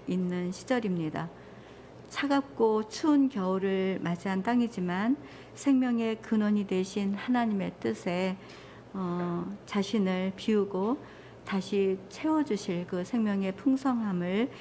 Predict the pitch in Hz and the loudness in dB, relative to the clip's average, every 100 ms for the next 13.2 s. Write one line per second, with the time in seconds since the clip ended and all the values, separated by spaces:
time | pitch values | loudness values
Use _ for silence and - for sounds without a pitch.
0 | - - - 196 196 190 180 170 175 220 | -18 -10 -4 0 2 2 0 0 0 -2
1 | 208 208 214 196 190 185 208 269 - - | -2 0 0 2 0 0 0 -2 -4 -18
2 | - - 202 190 180 180 202 247 247 175 | -18 -4 0 2 2 2 2 2 0 -2
3 | 180 175 180 180 180 190 180 170 175 180 | -2 -2 -2 -2 -2 -2 -2 -4 -4 -2
4 | 180 185 - 175 170 170 170 - - - | -2 -4 -4 -2 -2 -4 -8 -10 -14 -14
5 | - - - - 226 240 233 220 - - | -14 -16 -12 0 4 4 4 0 -2 0
6 | 226 240 254 254 240 202 175 180 180 202 | 2 4 4 2 2 0 0 -2 -2 0
7 | 185 175 175 180 233 220 190 226 320 - | 2 2 0 2 2 2 2 2 2 -2
8 | - - - 185 190 185 190 185 190 202 | -16 -18 -8 -4 -2 0 -2 -2 -4 -4
9 | - 254 254 254 247 247 269 254 226 208 | 0 2 4 4 2 0 0 2 2 0
10 | 202 202 - 214 196 196 202 165 - 220 | 0 -2 -2 0 0 0 0 -2 0 2
11 | 240 220 - - - - - - - - | 2 0 -10 -18 -20 -20 -20 -20 -20 -20
12 | - - - - 277 254 226 202 196 190 | -20 -20 -20 0 4 4 4 4 4 2
13 | 185 | 0